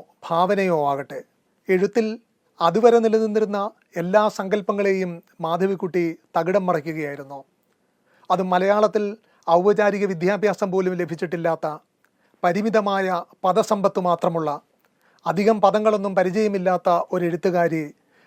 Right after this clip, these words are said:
തൻ്റെ പ്രതിഭ കൊണ്ട് എല്ലാ പരിമിതികളെയും അതിജീവിക്കുന്ന കാഴ്ചയായിരുന്നു എൻ്റെ കഥയുടെ പ്രത്യേകത. ഉള്ളടക്കം വ്യത്യസ്തമായിരുന്നു,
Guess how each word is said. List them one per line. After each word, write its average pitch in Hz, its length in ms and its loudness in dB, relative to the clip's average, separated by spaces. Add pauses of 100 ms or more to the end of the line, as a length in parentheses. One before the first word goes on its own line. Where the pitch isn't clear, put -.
(160)
തൻ്റെ 165 240 0
പ്രതിഭ 170 240 0 (100)
കൊണ്ട് 175 220 0 (500)
എല്ലാ 190 220 2 (160)
പരിമിതികളെയും 185 680 0 (420)
അതിജീവിക്കുന്ന 202 680 0 (100)
കാഴ്ചയായിരുന്നു 170 680 2 (500)
എൻ്റെ 175 240 0
കഥയുടെ 160 400 -2 (200)
പ്രത്യേകത. 139 420 -12 (1200)
ഉള്ളടക്കം 240 480 4
വ്യത്യസ്തമായിരുന്നു, 185 800 0